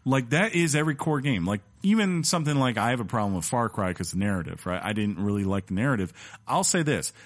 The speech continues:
The core loop in that game is what saves it, in my opinion, from being a bad game, because it was fun to go out and just explore that county and to, like, say,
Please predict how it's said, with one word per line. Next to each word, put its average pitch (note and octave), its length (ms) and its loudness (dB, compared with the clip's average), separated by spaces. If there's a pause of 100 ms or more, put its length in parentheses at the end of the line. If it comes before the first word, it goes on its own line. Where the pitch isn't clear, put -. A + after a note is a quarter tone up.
(160)
The A2+ 140 0
core E3+ 360 0
loop A2+ 440 2
in G#2 120 -2
that E2+ 200 -4
game E2+ 360 -2
is F2+ 140 -4
what F2 180 -4
saves D#3 440 0
it, E2 160 -6
in E2+ 100 -4
my F2 160 -2
opinion, F2 360 -4
from F2+ 200 -4
being F#2 240 0
a D#2+ 60 -4
bad E2 340 -6
game, C3 320 0
because F2 400 -2 (360)
it A#2+ 160 -4
was A#2+ 200 0
fun C3+ 480 2
to G#2+ 100 -2
go G#2 360 0
out F2+ 280 -4
and G2 140 -4
just F2+ 220 -6
explore F#2+ 640 0
that E2 260 -6
county A#2 480 -4 (340)
and F#2 220 -2
to, G2 180 -2
like, E2+ 280 -4
say, E2+ 340 -2